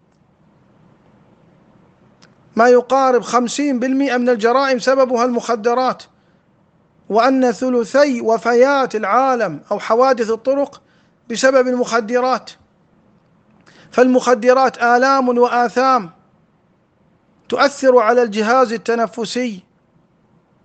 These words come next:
تزيد من سرعة دقات القلب، ويصاب المتعاطي بالأنيميا الحادة وخفض ضغط الدم، تؤثر على الكبد والبنكرياس والكلى.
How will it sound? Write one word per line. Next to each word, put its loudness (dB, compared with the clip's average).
تزيد 0
من -2
سرعة 0
دقات 0
القلب، -2
ويصاب 0
المتعاطي -2
بالأنيميا -2
الحادة 0
وخفض -2
ضغط -2
الدم، 0
تؤثر 0
على 2
الكبد -2
والبنكرياس 0
والكلى. -2